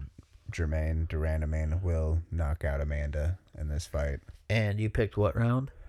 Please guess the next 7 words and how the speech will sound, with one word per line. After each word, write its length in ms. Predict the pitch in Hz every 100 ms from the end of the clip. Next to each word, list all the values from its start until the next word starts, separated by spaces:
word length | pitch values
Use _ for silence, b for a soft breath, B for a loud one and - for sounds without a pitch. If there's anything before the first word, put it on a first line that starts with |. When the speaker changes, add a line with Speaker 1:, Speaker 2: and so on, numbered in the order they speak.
| b b b b b b b b b b - - - b b b b b b b b b b b b b - - - - - -
Speaker 1:
Man, 240 | 87 69 -
I'm 160 | - -
picking 280 | - 69
a 80 | 60
lot 220 | 67 76
of 100 | 80
knockouts 720 | 76 64 87 - - - -